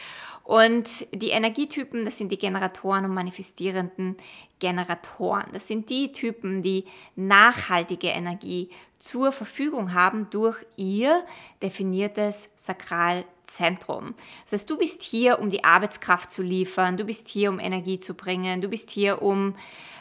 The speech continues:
ähm, nachhaltige Energie zu bringen. Und eins der wichtigsten Dinge ist, dass du unter anderem deiner Freude folgst, dass du Dinge tust, die dich begeistern, die dir Freude machen.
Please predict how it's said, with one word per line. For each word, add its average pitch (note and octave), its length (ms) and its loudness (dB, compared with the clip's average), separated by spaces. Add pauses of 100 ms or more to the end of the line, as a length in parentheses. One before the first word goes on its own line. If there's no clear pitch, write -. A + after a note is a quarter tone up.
(120)
ähm, G#3 440 6
nachhaltige F#3 920 4
Energie F3+ 760 0
zu E3+ 460 -6
bringen. G#3 680 0
Und F#3+ 300 -2 (300)
eins A#3 320 4
der A3+ 140 4
wichtigsten B3 640 -2
Dinge A3 400 4
ist, F#3 240 -2
dass G3+ 280 0
du G#3+ 400 2 (580)
unter D4+ 360 6
anderem A3+ 680 4 (200)
deiner F#3+ 800 4
Freude G3 680 0
folgst, A3 640 -2
dass - 120 -8
du F#3+ 100 -10
Dinge G3 320 -4
tust, G#3+ 400 -6
die - 40 -10
dich - 160 -10
begeistern, F#3 640 2
die F#3+ 80 -2
dir F#3 80 -6
Freude F#3 360 0
machen. G#3+ 500 2